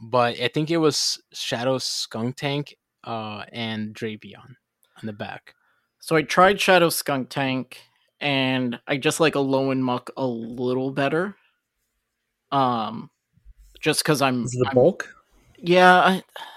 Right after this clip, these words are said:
Speaker 2: and I'm more used to it. Like, I'm used to it. I think Skuntank is a little bulkier 'cause it's an X L. Um,
Speaker 1: Yeah.
Speaker 2: but I'm just more used to it.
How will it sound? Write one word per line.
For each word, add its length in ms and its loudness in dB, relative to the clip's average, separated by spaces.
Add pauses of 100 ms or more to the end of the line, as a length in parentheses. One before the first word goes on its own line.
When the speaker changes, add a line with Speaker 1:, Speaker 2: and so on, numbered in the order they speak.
(480)
Speaker 2:
and 140 4
I'm 220 2
more 260 2
used 360 -6
to 120 -8
it. 220 -12
Like, 140 -4
I'm 140 0
used 300 -4
to 80 -8
it. 120 -8
I 80 2
think 260 0
Skuntank 640 -2
is 100 -6
a 60 -2
little 220 -2
bulkier 420 -4
'cause 220 -8
it's 120 -16
an 100 -12
X 240 -12
L. 280 -10 (640)
Um, 600 -4
Speaker 1:
Yeah. 260 -8 (460)
Speaker 2:
but 540 2 (160)
I'm 140 4
just 300 -4 (120)
more 260 -4
used 300 -8
to 120 0
it. 180 2